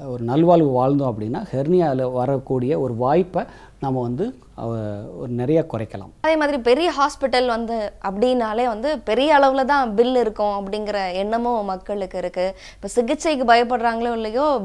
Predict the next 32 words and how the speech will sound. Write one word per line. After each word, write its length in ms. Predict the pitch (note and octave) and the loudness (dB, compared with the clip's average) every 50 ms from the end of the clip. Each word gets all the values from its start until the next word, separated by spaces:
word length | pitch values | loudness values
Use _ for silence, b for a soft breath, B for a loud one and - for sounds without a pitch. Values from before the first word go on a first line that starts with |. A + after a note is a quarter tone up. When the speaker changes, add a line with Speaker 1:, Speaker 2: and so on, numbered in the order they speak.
| F#3 F3+ | -2 0
Speaker 2:
பில் 480 | G#3 B3+ C#4 D#4+ E4+ D#4+ D4+ C#4 B3+ A3 | 2 2 2 2 2 0 0 -2 -2 0
பார்த்து 500 | - A#3 A#3 A3+ A3+ - B3+ A#3+ A3 G#3 F#3+ | 0 0 0 0 0 0 0 0 0 -2 -4
நிறைய 340 | F#3+ G3 G3 G3 G#3 A3 A3+ | -4 -4 -2 0 0 0 -2
பேர் 200 | G#3+ A3 A3 A3 | -2 -4 -4 -4
வந்து 400 | G#3+ G3 G3 G3 G#3 G3+ F#3+ F#3 F3+ | -4 -6 -6 -6 -4 -4 -4 -4 -4
பயப்படுறவங்கள 880 | F#3+ F#3+ G3+ G#3 G#3 G#3 G3 F#3+ F#3+ F#3 F3+ F3+ F#3 F#3+ G3 F#3+ F3+ | -2 -2 -2 -4 -4 -6 -6 -6 -6 -6 -6 -6 -6 -6 -6 -6 -6
பார்க்க 320 | F3+ F#3 F3+ F3+ F3+ - F#3 | -6 -8 -8 -8 -10 -12 -14
முடியுது. 420 | F3+ F3+ F3+ F3 F3 F#3 F#3+ F#3+ B B B B B | -12 -12 -10 -8 -6 -6 -6 -8 B B B B B
So, 180 | B - A3 G#3+ | B -6 -4 -4
இந்த 120 | G#3 G3+ G3+ | -4 -2 -2
சிகிச்சைக்கான 760 | - A3+ A#3 D4 - D#4+ D4+ B3+ - B3 A#3 A#3 A#3 A3+ G#3+ | -2 -2 -2 -2 -2 -2 -2 2 2 2 2 2 2 0 0
செலவுகள் 680 | G3 G3 - G#3+ G#3+ A#3+ C4 C4 A3+ B3 A#3 G#3+ G3+ - | -2 -2 0 2 2 2 2 2 0 0 0 0 -2 -4
எப்படி 320 | G3 G3+ G3 A3 G#3+ G#3 | -6 -6 -6 -6 -6 -4
இருக்கும்? 300 | G3 F#3 F3+ G#3 G#3 A3+ B B B B - | -6 -6 -6 -6 -8 -8 B B B B -4
குறிப்பா 220 | C#4+ D4 C#4+ D#4+ D4+ C#4 | -2 -2 0 0 0 0
இன்சூரன்ஸ் 520 | B3+ C4+ C4 - F4 F4+ E4+ D#4 C#4+ - C4+ | 0 -2 0 0 0 0 0 0 -2 -2 -4
அதெல்லாமே 640 | A#3 G#3 A3 G#3 G#3+ G#3+ G#3+ G#3+ A3 A3+ G#3+ G3+ | -2 -2 0 -2 0 -2 -2 -4 -4 -6 -6 -6
கவர் 260 | F#3 G#3+ G3+ G3+ A3 | -4 -4 -2 -2 -2
ஆயிடுமா 280 | G#3 F#3 F3+ F#3+ F3+ F3+ | -2 -2 -4 -4 -6 -6
அதுக்குள்ளே? 400 | - F2+ - - - - - - - - - | -8 -10 -10 -10 -10 -10 -12 -12 -14 -14 -8
Speaker 1:
எஸ். 260 | - A2+ G#2 - - B B B B B B B - | -8 -8 -8 -8 -12 B B B B B B B 2
ஆ, 100 | C#3+ C3+ | 4 6
இன்சூரன்ஸ்ல 840 | C3+ C#3 F3+ G#3+ G#3+ - C4+ G#3+ G3+ F#3+ - - E3 F#3 A3+ A#3+ - - | 8 8 8 8 8 6 6 6 6 4 4 4 4 4 4 4 0 -2
ஹெர்னியாவுக்கு 800 | F#3 D#3 D3+ D#3 C#3+ C#3+ D3+ F3+ G3+ G3+ F#3+ D#3+ D3 - F#3+ | 0 2 4 4 4 4 4 4 4 6 6 4 4 2 2
லாப்ரோஸ்கோபிக் 600 | D3+ C#3+ C#3+ C#3 - E3+ - - - D#3 B2 - A#2+ | 2 2 2 4 2 2 2 2 0 -2 0 0 -4
சிகிச்சை 480 | G#2 - C3+ B2+ C3+ A#2+ - C3+ A#2+ | -4 -4 -2 -2 -2 -2 -2 -4 -4
முறைகள் 380 | A2 B2 B2 B2 B2+ A2 B2+ A#2 | -4 -4 -4 -4 -4 -4 -4 -4
வந்து 360 | A2+ A2 A#2 A#2 D#3+ F3+ F3+ - | -4 -4 0 0 0 0 -2 -4
அங்கீகாரம் 600 | - - C#3 D3 D3+ D3+ D3 C#3 C3 C3+ D3 C#3+ | -4 0 4 6 6 6 6 4 2 0 0 -2
கண்டி-, 360 | C3 A#2 - - A#2+ B2 B2+ | -4 -6 -4 -2 -2 -2 0
முதலே 340 | B2+ A#2+ B2 A#2+ C3 D3+ D#3 D3+ | 0 -2 -2 2 2 2 2 2
கொடுத்துட்டாங்க. 520 | - A#2+ G#2+ - - - G#2+ G2 G2 A2 | -2 -6 -8 -8 -10 -10 -10 -10 -10 -12